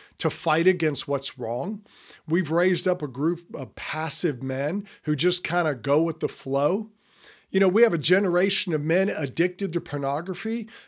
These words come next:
because they've become what they were told they were.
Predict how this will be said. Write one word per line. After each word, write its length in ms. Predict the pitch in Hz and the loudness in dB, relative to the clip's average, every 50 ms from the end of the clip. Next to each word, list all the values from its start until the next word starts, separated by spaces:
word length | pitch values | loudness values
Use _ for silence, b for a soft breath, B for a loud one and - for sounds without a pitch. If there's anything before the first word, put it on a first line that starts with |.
| B | B
because 340 | B 196 190 - 202 185 - | B -4 0 0 0 2 4
they've 200 | 208 196 - - | 4 2 2 2
become 840 | 180 165 - - - - - 220 294 277 214 143 131 135 151 151 - b b b b b b b | -4 -6 -6 -8 -10 -8 -6 -4 -4 -4 -4 -4 -4 -6 -8 -12 -14 b b b b b b b
what 220 | 170 185 190 - | -4 -4 0 2
they 120 | 220 202 | 2 4
were 160 | 185 180 175 165 | 4 4 2 0
told 640 | - - - - - 208 220 214 208 175 139 127 | -2 -6 -8 -2 2 6 6 6 6 4 2 2
they 160 | 160 156 151 | 2 2 2
were. 560 | 139 127 123 156 196 269 277 202 147 101 - | 0 -2 -4 -4 -2 -2 -2 -4 -6 -10 -14